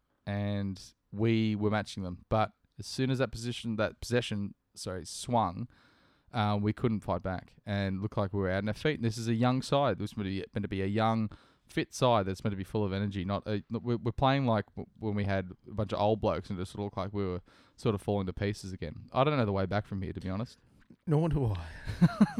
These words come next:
Speaker 2: No, and look, if, I mean, expert pundits like us don't know the way back,
Speaker 1: <laughs>
Speaker 2: how are the people getting paid hundreds of thousands of dollars and spend their life entirely doing it? How are they gonna know?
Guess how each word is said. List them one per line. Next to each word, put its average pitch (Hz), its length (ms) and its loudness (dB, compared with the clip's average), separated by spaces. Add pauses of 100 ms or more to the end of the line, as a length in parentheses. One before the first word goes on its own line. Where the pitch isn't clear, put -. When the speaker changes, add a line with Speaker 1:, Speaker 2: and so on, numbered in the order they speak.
(480)
Speaker 2:
No, 151 100 2
and 180 360 10
look, 165 220 10
if, 147 220 2
I 156 140 6
mean, 156 340 4 (500)
expert - 960 8 (440)
pundits 165 480 8
like 131 220 6
us 185 240 12
don't 139 200 4
know 117 120 2
the 110 100 0
way 117 180 0
back, 143 200 8 (240)
Speaker 1:
<laughs> - 220 2
Speaker 2:
how 208 160 12
are 220 40 10
the 190 80 6
people 170 280 10
getting 147 240 4
paid 135 180 6
hundreds 127 340 2
of 120 80 -4
thousands 139 360 4
of 123 60 2
dollars 131 320 6
and 131 180 0
spend 139 240 4
their 127 100 4
life 120 220 2
entirely 127 400 2
doing 127 140 0
it? 113 40 -2
How 156 140 6
are - 20 2
they 139 160 4
gonna 107 180 -2
know? 95 80 -12